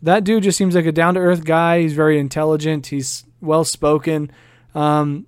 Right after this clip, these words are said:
Indians, obviously, I think they've got something going for them with their sweet revenge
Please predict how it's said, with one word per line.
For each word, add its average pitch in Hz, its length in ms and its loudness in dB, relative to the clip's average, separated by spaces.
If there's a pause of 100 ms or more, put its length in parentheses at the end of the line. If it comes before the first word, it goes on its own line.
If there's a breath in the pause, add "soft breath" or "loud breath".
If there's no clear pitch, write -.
(140)
Indians, 202 420 4
obviously, 196 460 6
I 175 40 4
think 190 200 0
they've 185 160 2
got 180 240 2
something 175 260 -4
going 180 180 0
for 180 120 -4
them 180 160 2
with 160 100 -4
their 147 300 2
sweet 175 300 -4
revenge 160 720 -2